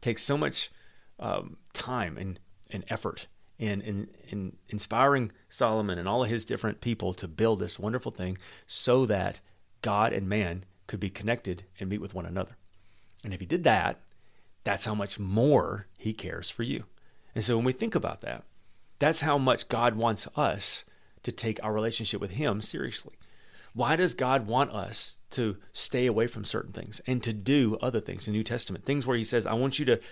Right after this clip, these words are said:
stay pure in this area, stay clear in that area," is because he wants to keep you from broken places. He wants to stop you from, from, from wrecking this earthly temple because it is a place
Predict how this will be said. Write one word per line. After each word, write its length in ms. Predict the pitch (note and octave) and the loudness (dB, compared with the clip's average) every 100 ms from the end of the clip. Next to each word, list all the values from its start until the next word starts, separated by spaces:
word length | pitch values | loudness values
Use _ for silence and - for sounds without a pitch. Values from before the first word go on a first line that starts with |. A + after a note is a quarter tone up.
| - - | -18 -10
stay 400 | - - C3+ C3+ - - - | -2 4 4 4 0 -18 -14
pure 420 | - - D#3+ C#3 A2 | -8 2 6 6 4
in 100 | G#2 | 2
this 200 | G#2 - | 0 0
area, 260 | A2 G2+ | 0 2
stay 240 | - C#3 C3+ | 0 -2 -2
clear 420 | - C#3+ D#3 A#2+ | -4 0 2 2
in 140 | G#2+ | 2
that 160 | A#2 A#2+ | 0 0
area," 220 | G#2+ G2 | 0 -2
is 80 | F#2+ | -4
because 400 | - D#3+ D3+ - - - - - | -6 0 0 -2 -12 -20 -20 -2
he 120 | D#3+ | 2
wants 280 | D#3+ D3+ - | 4 4 2
to 100 | A2 | -2
keep 320 | - D#3+ D#3+ | -4 -2 -2
you 100 | D#3+ | -2
from 200 | - A#2+ | -2 2
broken 320 | B2+ B2 B2+ | 2 2 0
places. 500 | - G#2+ - - - - - - | -4 -6 -6 -6 -6 -8 -12 0
He 100 | D3+ | 4
wants 200 | D#3+ - | 4 2
to 80 | |
stop 400 | B2 - D#3 E3+ | 0 0 2 2
you 120 | C3+ B2 | 0 0
from, 300 | - B2 G2+ - - - | 2 0 0 -10 -20 -8
from, 260 | - B2+ A2 | 0 0 2
from 240 | A#2+ G2+ | -2 2
wrecking 340 | A#2 - B2+ | 4 4 2
this 180 | A#2 G#2+ - | 2 2 4
earthly 320 | C#3 C3+ A#2 | 2 2 -2
temple 400 | - E3+ A#2 G2+ | 2 2 4 2
because 500 | A2 - F3 D#3 B2+ | 0 -2 2 2 2
it 120 | C3 | -2
is 80 | A2+ | -2
a 40 | |
place 600 | F#2+ - - F#2+ G#2+ - | -4 -2 0 0 0 -4